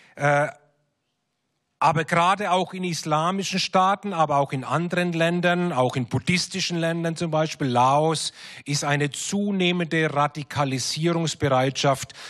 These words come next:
von größeren Bevölkerungsteilen zu beobachten. Im Islam ist es überwiegend der wahhabitische Islam, der sich ausbreitet, also der salafistische. Das sind die Jungs mit den langen schwarzen Bärten und den weißen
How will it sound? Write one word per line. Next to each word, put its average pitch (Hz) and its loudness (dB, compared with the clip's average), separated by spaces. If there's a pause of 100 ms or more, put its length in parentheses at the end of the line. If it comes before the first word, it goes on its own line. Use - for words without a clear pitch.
von 135 -2
größeren 139 0
Bevölkerungsteilen 117 0
zu 120 -4
beobachten. 120 0 (280)
Im 131 0
Islam 131 2
ist 147 -8
es 135 -8
überwiegend 139 -4
der 120 2 (240)
wahhabitische 151 0
Islam, 131 0 (320)
der 120 2
sich 117 -4
ausbreitet, 95 -2
also 101 -2
der 107 0
salafistische. 117 -2 (440)
Das - -4
sind 123 -6
die 117 -4
Jungs 135 -2
mit 120 0
den 107 2
langen 123 2
schwarzen 120 -2
Bärten 127 -2
und 113 0
den 107 -2
weißen 110 0